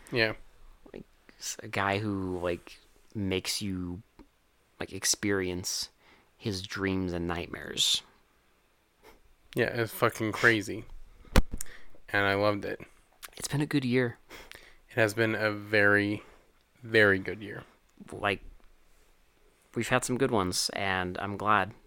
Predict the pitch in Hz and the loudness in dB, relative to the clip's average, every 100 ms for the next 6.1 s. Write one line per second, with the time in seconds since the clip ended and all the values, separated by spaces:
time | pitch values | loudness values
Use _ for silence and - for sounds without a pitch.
0 | _ - 104 98 98 104 101 101 101 98 | _ -8 -6 -2 -2 2 2 2 2 2
1 | 101 95 104 - - - - - - - | 0 -2 -6 -10 -14 -20 -20 -20 -20 -14
2 | - 95 92 92 101 _ _ _ _ _ | -6 -2 -2 -2 -6 _ _ _ _ _
3 | _ _ _ _ - - - - - - | _ _ _ _ -18 -16 -16 -18 -18 -18
4 | - - - 98 101 95 95 101 - - | -18 -8 -2 -2 0 -2 -4 -8 -16 -8
5 | 113 113 107 - 107 107 107 - - 110 | 0 2 2 0 2 4 12 12 12 12
6 | 107 | 12